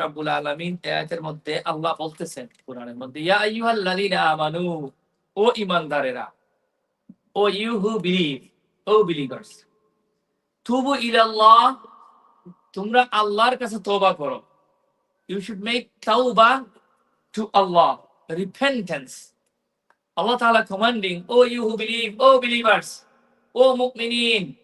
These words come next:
"তুবু ইলাল্লাহ," Make tawbah to Allah. Make repentance to Allah.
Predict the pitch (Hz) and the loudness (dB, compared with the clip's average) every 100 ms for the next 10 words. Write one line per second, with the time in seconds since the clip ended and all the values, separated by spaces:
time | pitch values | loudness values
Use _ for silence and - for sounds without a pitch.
0 | _ _ _ _ _ 233 269 277 294 240 | _ _ _ _ _ -8 -6 -4 -4 -2
1 | 240 240 226 220 170 - _ _ _ _ | 0 2 4 4 2 -4 _ _ _ _
2 | _ _ _ _ _ _ _ 170 196 262 | _ _ _ _ _ _ _ -6 0 0
3 | 262 - 226 226 220 233 247 285 - - | -2 -4 0 0 2 2 4 2 -6 -20
4 | - _ - 202 220 - 208 208 196 170 | -20 _ -8 -6 -4 0 0 4 4 4
5 | - _ - 226 233 202 208 277 269 262 | 0 _ -6 -6 -4 -6 -4 0 -2 -2
6 | 254 247 - - 220 214 202 175 139 | -4 -4 -8 -10 -6 -2 -2 0 -2